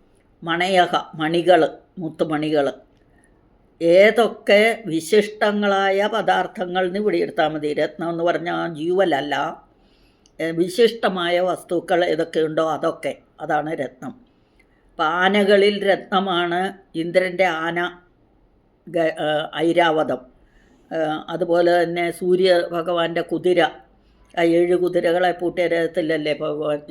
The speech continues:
സൂര്യ ഭഗവാൻ, അതുപോലെ ആ കുതിര, അശ്വം. അപ്പം ഗജം, അശ്വം മുതലായ, അല്ലയോ പ്രഭോ, ആ, ആ ഗജം, അശ്വം മുതലായവയെ പോലെ ഇപ്പം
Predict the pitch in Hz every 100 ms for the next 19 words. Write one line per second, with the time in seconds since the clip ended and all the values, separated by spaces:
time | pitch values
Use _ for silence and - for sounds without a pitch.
0 | 135 170 160 170 147 151 139 139 - 147
1 | 160 156 160 156 - 165 175 160 135 -
2 | _ - - - 147 - 185 170 - -
3 | - - - - - - 170 196 196 220
4 | - 170 180 180 - 208 226 247 240 185
5 | 170 - - 208 196 214 208 175 175 170
6 | 180 151 147 147 147 175 - - _ _
7 | _ _ _ _ _ _ _ _ _ _
8 | _ _ _ _ _ _ _ _ _ _
9 | _ _ _ _ - - - 175 180 180
10 | 175 160 170 160 160 170 - 160 160 165
11 | 160 156 151 160 165 156 196 214 196 160
12 | 190 185 196 180 160 185 170 175 170 165
13 | 165 165 165 151 151 165 165